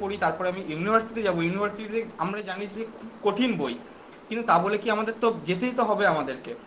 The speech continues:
তো সেইটাকে আমাদের একটা বেশ একটা knowledge বাড়ছে। এই যে অনেকে পিডিএফ করতে পারতো না, পিডিএফ করাটা শিখেছি, online সম্পর্কে অনেক কিছু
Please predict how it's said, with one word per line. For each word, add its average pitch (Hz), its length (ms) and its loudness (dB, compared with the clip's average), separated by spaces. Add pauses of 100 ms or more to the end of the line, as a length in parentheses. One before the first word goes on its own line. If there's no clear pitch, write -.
(300)
তো 240 100 4
সেইটাকে 220 640 2
আমাদের 190 400 2
একটা 190 320 4
বেশ 185 260 0
একটা 175 200 -2
knowledge 170 340 4
বাড়ছে। 185 480 0
এই 170 100 4
যে 190 120 2
অনেকে - 460 2
পিডিএফ 196 360 2
করতে 180 240 2
পারতো 147 340 0
না, 139 100 2 (100)
পিডিএফ 196 340 4
করাটা 202 280 6
শিখেছি, 185 380 -4
online 170 400 2
সম্পর্কে 185 440 -2
অনেক 170 160 -2
কিছু 208 200 -8